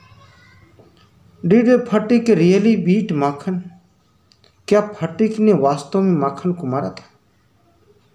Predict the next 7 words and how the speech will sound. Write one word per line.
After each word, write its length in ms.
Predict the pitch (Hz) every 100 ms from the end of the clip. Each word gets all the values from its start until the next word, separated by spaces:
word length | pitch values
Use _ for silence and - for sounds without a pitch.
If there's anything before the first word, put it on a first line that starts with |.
| _ _ _ _ - -
Was 260 | 202 240 220
माखन 420 | 196 220 220 262
telling 440 | 214 185 226 233
lies 540 | 165 170 247 - - 214
to 120 | 202
his 320 | 202 185 160
mother? 240 | 151 165